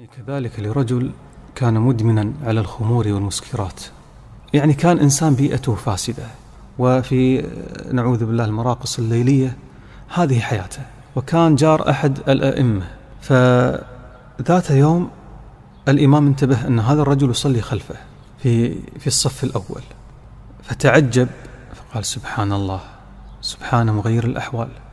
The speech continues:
يقول: "فإذا الرجل مستمر أيام وهو يحضر ويحافظ على الصلاة." يقول: "فسلمت عليه بعد الصلاة ودار بيني وبينه حوار، ثم قلت له: 'ما شاء الله أنت تغيرت، يعني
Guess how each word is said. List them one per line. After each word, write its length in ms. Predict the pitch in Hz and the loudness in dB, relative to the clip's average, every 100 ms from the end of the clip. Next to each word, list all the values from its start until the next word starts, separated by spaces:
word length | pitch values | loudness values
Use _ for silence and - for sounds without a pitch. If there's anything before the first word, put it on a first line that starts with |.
| - 147 | -12 -10
يقول: 280 | - 127 | -2 -2
"فإذا 280 | 120 - 135 | 0 0 2
الرجل 300 | 117 120 113 | 2 2 2
مستمر 580 | 131 113 - - 107 117 - - - - - - - - | 0 0 -2 0 0 0 -2 -16 -20 -20 -20 -20 -12 -4
أيام 440 | 107 104 123 110 90 - | -2 2 2 2 -2 -8
وهو 280 | 95 110 107 | -4 -2 -2
يحضر 380 | 113 123 110 - - | -4 -6 -12 -12 -14
ويحافظ 640 | 107 - 127 113 113 117 | -14 -4 -2 -2 -6 -6
على 140 | 113 | -6
الصلاة." 460 | 104 - 117 117 107 - - | -4 -4 -2 -2 -2 -10 -6
يقول: 320 | 135 135 170 151 | -4 2 2 2
"فسلمت 560 | 131 143 139 151 - | 0 2 4 2 2
عليه 280 | 113 135 147 117 - - | 2 2 0 -4 -8 -6
بعد 180 | 117 120 | -4 -4
الصلاة 440 | - - 110 131 - - - - - - - 131 | -4 -4 -2 -2 -6 -14 -20 -20 -20 -20 -8 -2
ودار 260 | 131 147 | 2 2
بيني 300 | 117 127 117 | 2 2 2
وبينه 320 | 107 113 101 | 0 -4 -4
حوار، 420 | 92 - 107 120 123 - - - - - - - - | -6 -6 -6 -6 -8 -16 -20 -20 -20 -20 -20 -20 -6
ثم 360 | 180 160 151 143 - - 151 | 0 2 2 0 -8 -10 -6
قلت 220 | 143 139 | -4 0
له: 140 | 143 - - - - - - 135 | -2 -2 -12 -20 -20 -20 -6 0
'ما 140 | 143 | 0
شاء 180 | 131 139 | 0 0
الله 340 | 123 127 127 | 2 2 2
أنت 160 | 120 117 | 0 -4
تغيرت، 600 | - 110 107 104 - - | -4 -4 -4 -6 -8 -14
يعني 280 | - 107 | -10 -10